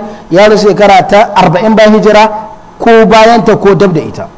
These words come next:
Fa qala, sai Abu Mas'ud al-Ansari ya ce da Mughira bin Shu'ba,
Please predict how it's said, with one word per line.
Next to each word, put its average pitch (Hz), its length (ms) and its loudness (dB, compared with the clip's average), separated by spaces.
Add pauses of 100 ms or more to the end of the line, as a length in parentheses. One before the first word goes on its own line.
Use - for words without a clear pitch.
(960)
Fa - 240 -2
qala, - 560 0
sai 254 240 -2
Abu 226 160 2
Mas'ud 208 280 2
al-Ansari 196 520 0
ya 208 80 0
ce 220 160 0
da 190 80 0
Mughira 185 440 0
bin 185 180 -2
Shu'ba, 139 360 -6